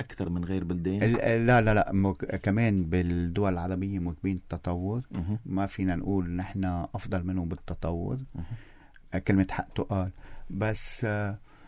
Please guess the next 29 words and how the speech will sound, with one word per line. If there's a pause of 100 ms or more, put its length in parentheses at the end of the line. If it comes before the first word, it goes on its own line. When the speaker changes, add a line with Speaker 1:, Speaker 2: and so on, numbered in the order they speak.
(260)
Speaker 1:
بشو
نحن
بنمتاز؟ (760)
Speaker 2:
بشو
بنمتاز
عن (280)
Speaker 1:
أنا
بعرف
كتير
ناس
بيجوا (160)
من
كتير
بلدان
أوروبية (420)
أو
حتى
أمريكية، (480)
بيجوا
بيعملوا
أسنانهم
هون (540)
وبيظبطوا
وجباتهم
هون. (200)
ليش؟
Speaker 2:
ليش؟
لأنه
نحن